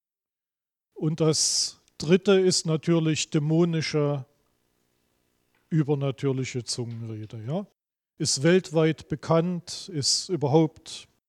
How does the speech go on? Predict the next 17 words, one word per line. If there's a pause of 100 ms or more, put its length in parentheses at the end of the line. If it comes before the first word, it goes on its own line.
(920)
keine
Frage,
dass
es
das
gibt
unter
Experten
und
jedem,
der
sich
in
anderen
Religionen
auskennt. (480)
Also,